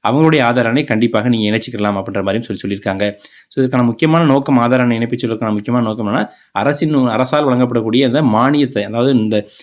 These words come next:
மின்சாரத்திற்கான அரசாங்கம் வழங்கக்கூடிய மானியத்தை ஒழுங்குபடுத்தக்கூடிய நோக்கில் தான் வந்து இது செய்-, இது செய்யப்பட்டிருக்கு அப்படின்ற மாதிரி சொல்லி சொல்லியிருக்காங்க. So, இதனால யாரும் பயப்படவோ இல்லை வேறு எதுவும் பிரச்சனை வரும் அப்படின்ற மாதிரி பயப்பட தேவையில்லை அப்படின்றதையும் தமிழ்நாடு மின்சார வாரியத்திலிருந்து தெளிவாக வ-, குறி-, குறிப்பிடப்பட்டிருக்கு. So, இது வரைக்கும் நீங்க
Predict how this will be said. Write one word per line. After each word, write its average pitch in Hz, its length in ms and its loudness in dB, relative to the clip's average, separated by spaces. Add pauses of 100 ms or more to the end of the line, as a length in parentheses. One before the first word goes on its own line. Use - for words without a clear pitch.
(160)
மின்சாரத்திற்கான 131 680 0
அரசாங்கம் 123 360 2
வழங்கக்கூடிய 113 340 0
மானியத்தை 117 460 4
ஒழுங்குபடுத்தக்கூடிய 120 680 2
நோக்கில் 107 260 -2
தான் 123 120 2
வந்து 113 140 0
இது 107 80 -2
செய்-, 110 200 -2
இது 110 160 -6
செய்யப்பட்டிருக்கு 110 560 -2
அப்படின்ற 101 220 -2
மாதிரி 107 160 -4
சொல்லி 101 140 -6
சொல்லியிருக்காங்க. 107 420 -2 (400)
So, - 120 -10
இதனால 139 260 2
யாரும் 127 300 2
பயப்படவோ 120 420 2 (240)
இல்லை 123 180 -2
வேறு 117 120 4
எதுவும் 127 220 2
பிரச்சனை 127 260 0
வரும் 123 180 4
அப்படின்ற 113 220 -2
மாதிரி 117 160 0
பயப்பட 113 300 0
தேவையில்லை 117 460 2
அப்படின்றதையும் 110 400 -4
தமிழ்நாடு 110 300 0
மின்சார 107 300 -2
வாரியத்திலிருந்து 101 460 -2
தெளிவாக 110 360 0
வ-, 101 180 -4
குறி-, 107 240 -6
குறிப்பிடப்பட்டிருக்கு. 107 640 -6
So, 120 80 0
இது 123 80 4
வரைக்கும் 135 260 2
நீங்க 127 220 6